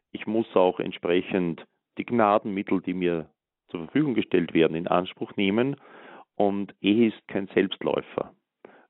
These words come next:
Ähm, Ehe ist permanentes Aneinanderarbeiten, an, vor allem an sich arbeiten und in ein, in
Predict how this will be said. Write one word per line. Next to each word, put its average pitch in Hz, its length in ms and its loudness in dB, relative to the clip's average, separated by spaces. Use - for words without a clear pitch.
Ähm, 87 600 0
Ehe 101 460 2
ist - 320 -10
permanentes 95 580 0
Aneinanderarbeiten, 87 1120 -2
an, 92 200 -2
vor 78 120 4
allem 82 140 2
an 80 200 -6
sich - 260 -4
arbeiten 82 640 -2
und 117 640 2
in 104 200 0
ein, 107 300 0
in 113 160 -4